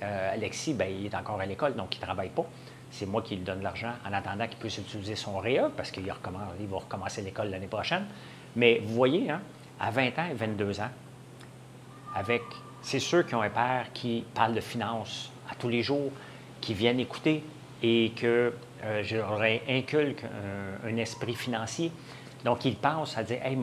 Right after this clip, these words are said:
je pourrais être millionnaire à soixante-cinq ans en me mettant deux cents piastres de côté dans un fonds calqué sur le S and P cinq cents. » J'avais fait la pub l'année passée de,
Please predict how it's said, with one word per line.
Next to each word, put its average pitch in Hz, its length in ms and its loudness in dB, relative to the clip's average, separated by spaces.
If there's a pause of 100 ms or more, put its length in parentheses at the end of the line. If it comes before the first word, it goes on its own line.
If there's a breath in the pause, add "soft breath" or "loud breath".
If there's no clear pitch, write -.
(280)
je - 100 -8
pourrais 117 240 2
être 131 100 0
millionnaire 113 560 0
à 92 80 2
soixante-cinq 107 800 -6
ans 123 80 0 (140)
en 98 60 -4
me 107 60 -2
mettant 98 320 -2
deux 98 120 -4
cents 98 180 -4
piastres 92 240 -4
de 104 100 -4
côté 95 260 -2 (380 loud breath)
dans 110 180 4
un 104 120 2
fonds 123 360 0
calqué 113 400 -2
sur 107 160 -6
le 95 120 -2
S 92 160 -6
and 90 120 -10
P 98 100 -4
cinq - 220 -10
cents. » - 140 -10 (420 loud breath)
J'avais 98 200 -2
fait 107 180 2
la 95 100 0
pub 120 200 0
l'année 95 160 -2
passée 92 380 -2
de, 101 80 -4